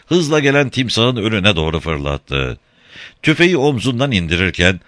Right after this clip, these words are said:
"Bunu ye!" diye haykırdı. İki kol boyu uzaklıktaki suda yüzen insan yeme doğru nişan aldı.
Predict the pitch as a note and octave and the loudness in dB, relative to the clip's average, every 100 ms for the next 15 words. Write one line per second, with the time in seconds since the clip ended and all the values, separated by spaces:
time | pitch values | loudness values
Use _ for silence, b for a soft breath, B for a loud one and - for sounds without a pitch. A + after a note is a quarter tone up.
0 | _ D#2+ C#3+ G#3 D3 F2+ E2+ D2 D#2 D2+ | _ 0 6 6 6 6 4 4 2 0
1 | D#2 C2+ C2+ A#1 - b b b _ C3+ | -4 -2 -4 -6 -12 b b b _ -2
2 | F#3+ - D#3 E3 D#2+ E2 F#2 D#2+ F2 E2+ | -2 0 2 2 0 0 -2 -2 -2 -2
3 | F2 - E2+ G#2+ - A#2+ C3+ A2+ G2+ A#2+ | -4 -4 -4 -2 -4 -2 -2 0 0 -2
4 | G2 A#2+ - B2+ A2 F2+ G2 A#2+ F2 E2 | -2 -6 -4 -4 0 0 0 -2 -2 -2
5 | G2 F2+ F2 E2+ D2+ C#2 C2+ C2+ | -2 0 0 0 -2 -4 -4 -6